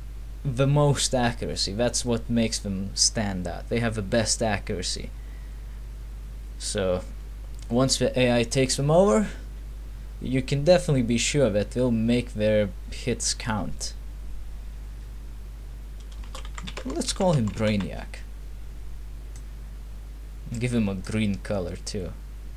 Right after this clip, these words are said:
I want more green. Yeah. Yeah, boy. Very green. I would have gotten this, uh, this damn video out a lot sooner, actually, but, uh, you see,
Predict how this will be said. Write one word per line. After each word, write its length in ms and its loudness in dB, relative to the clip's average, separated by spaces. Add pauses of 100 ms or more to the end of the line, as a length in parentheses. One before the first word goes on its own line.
(1000)
I 60 -8
want 200 -4
more 300 0 (100)
green. 460 -4 (840)
Yeah. 800 -6 (1400)
Yeah, 420 -2
boy. 300 -6 (840)
Very 280 4
green. 320 -6 (640)
I 60 4
would 120 6
have 160 4
gotten 420 4
this, 520 2
uh, 220 2
this 180 0
damn 260 4
video 400 4
out 300 2
a 100 2
lot 420 2
sooner, 540 0
actually, 540 0
but, 320 -2
uh, 60 0
you 180 0
see, 280 0